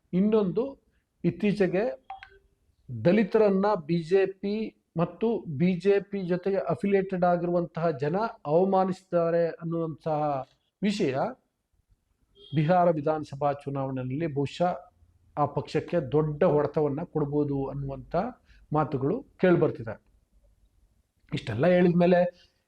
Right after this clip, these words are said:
ಇಂಡಿಯಾ ಮೈತ್ರಿಕೂಟದಲ್ಲಿ ಏನ್ ಸಮಸ್ಯೆನೇ ಇಲ್ವಾ, ಗೆದ್ದೇ ಬಿಡುತ್ತಾ ಇಂಡಿಯಾ ಮೈತ್ರಿಕೂಟ ಅಂತ ಹಂಗೇನಿಲ್ಲ. ಅವ್ರದ್ರಲ್ಲೂ ಸೀಟ್ ಶೇರಿಂಗ್ ಅಲ್ಲಿ ಸಮಸ್ಯೆ ಇದೆ, ಇನ್ನೂ ಕ್ಲಾರಿಟಿ ಇಲ್ಲ.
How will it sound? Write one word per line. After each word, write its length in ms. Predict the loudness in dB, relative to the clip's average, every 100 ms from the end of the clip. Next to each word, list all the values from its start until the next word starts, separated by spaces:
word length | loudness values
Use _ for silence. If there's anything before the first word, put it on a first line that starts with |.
| 2
ಇಂಡಿಯಾ 300 | 6 6 6
ಮೈತ್ರಿಕೂಟದಲ್ಲಿ 680 | 4 4 2 2 2 2 2
ಏನ್ 100 | 2
ಸಮಸ್ಯೆನೇ 520 | 0 0 0 0 0
ಇಲ್ವಾ, 560 | 0 0 0 -2 -8 _ _ _ _ _ -16 -2
ಗೆದ್ದೇ 240 | 2 4
ಬಿಡುತ್ತಾ 300 | 4 4 2
ಇಂಡಿಯಾ 260 | 2 2 0
ಮೈತ್ರಿಕೂಟ 540 | -2 -8 -8 -8 -2
ಅಂತ 380 | -2 -2 -8 -8
ಹಂಗೇನಿಲ್ಲ. 560 | -6 -2 2 2 2 0
ಅವ್ರದ್ರಲ್ಲೂ 760 | 0 -4 -6 -2 0 2 2
ಸೀಟ್ 240 | 0 -4 -2
ಶೇರಿಂಗ್ 280 | -2 -2
ಅಲ್ಲಿ 140 | -2 -4
ಸಮಸ್ಯೆ 480 | -4 -8 -8 -6 -4
ಇದೆ, 400 | -4 -8 -10 -14 _ _ _ _ _ _
ಇನ್ನೂ 260 | 2 4 2
ಕ್ಲಾರಿಟಿ 540 | 2 0 0 0 -2
ಇಲ್ಲ. 180 | -2